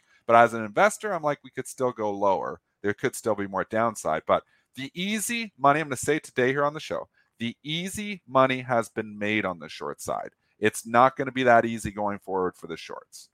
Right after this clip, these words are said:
So I'm not saying I'm going all in, but I'm saying the time is, if you're short stocks, epically short here, like Unity and all these, I think the time is to start bringing some of that in. The time to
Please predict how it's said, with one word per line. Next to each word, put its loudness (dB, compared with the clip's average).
So 6
I'm 0
not 6
saying 0
I'm -10
going 2
all 4
in, 0
but 0
I'm 0
saying -4
the -8
time -4
is, -6
if -10
you're -2
short -4
stocks, 0
epically -2
short -8
here, -6
like -4
Unity -10
and -8
all -2
these, -8
I 2
think -8
the -14
time -4
is -12
to -18
start -4
bringing -10
some -6
of -6
that -2
in. -14
The -8
time 4
to -4